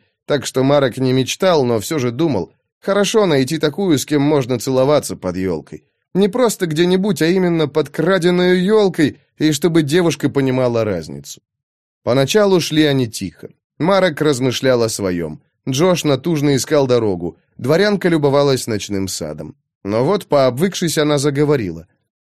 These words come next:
"Я никак не пойму, судари мои. В саду есть ваши следы. Это значит, раньше залезли, а потом вылезли назад, но без ёлки. В записке сказано, услышали разговор двух господ. Но что же такого мог сказать епископ, что вы из-за этого убежали и помчались на ярмарку?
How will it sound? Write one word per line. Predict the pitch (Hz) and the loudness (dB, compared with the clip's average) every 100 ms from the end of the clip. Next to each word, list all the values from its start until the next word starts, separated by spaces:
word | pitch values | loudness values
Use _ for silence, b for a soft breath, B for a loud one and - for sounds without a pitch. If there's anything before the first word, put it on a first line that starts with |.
| _ _ | _ _
"Я | 214 208 220 | -4 0 0
никак | 208 208 196 | 0 0 0
не | 208 | -2
пойму, | 202 233 277 311 | 2 2 4 2
судари | - 151 120 110 | 2 -2 0 -2
мои. | 107 101 95 _ _ _ - | -2 -2 -4 _ _ _ -12
В | - | 0
саду | 196 180 233 | 0 2 0
есть | 156 180 - | 0 0 0
ваши | 160 165 170 | 0 0 0
следы. | 147 151 135 113 107 _ - | -2 0 0 -2 -6 _ -4
Это | 127 147 | -2 0
значит, | 131 147 143 156 | 0 0 0 -2
раньше | 143 143 143 151 | 0 0 0 -2
залезли, | 131 143 127 113 120 | 0 0 0 -2 0
а | 156 | -2
потом | 170 156 170 156 | 0 -2 0 0
вылезли | 135 139 139 165 | 0 0 0 -2
назад, | 185 196 180 - | 0 0 0 -2
но | 147 160 | -2 -2
без | 196 190 | -2 -2
ёлки. | 208 156 98 - - _ _ - | 0 2 0 -6 -18 _ _ -8
В | 131 | -2
записке | 147 156 202 - | 0 0 -4 -2
сказано, | 185 - 165 139 147 143 - _ | -6 -2 0 2 0 -2 -6 _
услышали | - 143 156 160 160 160 | -2 0 2 0 2 0
разговор | 156 131 139 147 139 | 0 0 2 2 2
двух | 151 143 | 0 0
господ. | 143 170 - 202 127 - _ _ _ - | 0 -2 -2 -2 -2 -4 _ _ _ -2
Но | 180 | 0
что | 180 208 | 2 0
же | 139 | 0
такого | 180 175 185 170 | -2 2 2 4
мог | 151 - | 2 -2
сказать | - 170 170 165 | -2 0 0 0
епископ, | 170 - 247 - 180 | -4 0 -2 0 -4
что | - 170 | -2 0
вы | 165 175 | 2 4
из-за | 147 139 | 2 2
этого | 196 196 170 | 0 2 2
убежали | 160 147 147 151 208 | 2 2 2 2 2
и | 165 | 2
помчались | 151 143 143 156 147 | 2 0 0 -2 -2
на | 185 | -2
ярмарку? | 208 226 156 123 104 - | 0 2 0 -2 -4 -10